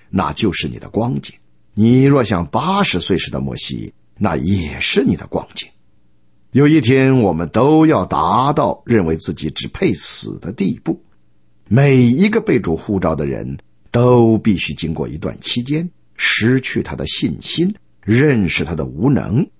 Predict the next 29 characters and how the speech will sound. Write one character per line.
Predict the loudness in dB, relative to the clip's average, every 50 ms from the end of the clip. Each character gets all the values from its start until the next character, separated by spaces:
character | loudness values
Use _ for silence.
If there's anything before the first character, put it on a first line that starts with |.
| _ _ -4
认 | 0 0 0
为 | 2 0
自 | -2 -2 -4 -4
己 | -4 -6 -8 -8 -10 -14 -20 _ _ _
只 | -4 -4 -2 -2 -4 -6 -10 -10
配 | -8 -4 -4 -4 -4
死。 | -4 -4 -4 -2 -4 -4 -6 -8 -8 -8 -8 -8 -10 _ _ _ _ _ _ _ _ _ _ _
最 | -2 2 2 2
后， | 2 2 2 2 2 2 2 2
我 | 0 0 0
们 | 0 2 2 2 2 2 2
对 | 2 2 2
自 | 2 0 -2 -2
己 | -2 -4 -8 -10 -12 _ _ _ _ _
就 | -6 -4 -4
将 | -2 -2 -2 -2
有 | -2 -4 -4
摩 | -6 -4 -2 -2 0
西 | 0 -2 -2 -4 -6 -6
在 | -6 -6 -6 -6 -6 -6
八 | -4 -4 -2 -2 -4 -4 -4 -4
十 | -4 -6 -4 -4
岁 | -2 -2 -2 -2
时 | -2 -4 -6 -6 -8 -8 -10 -12 -14 _ _ _
所 | -4 -4 -2 -2 -2 -2 0 0 -2 -2 -4 -6
有 | -6 -8 -10
的 | -10 -10 -8
认 | -6 -6 -6 -6
识。 | -6 -6 -4 -4 -6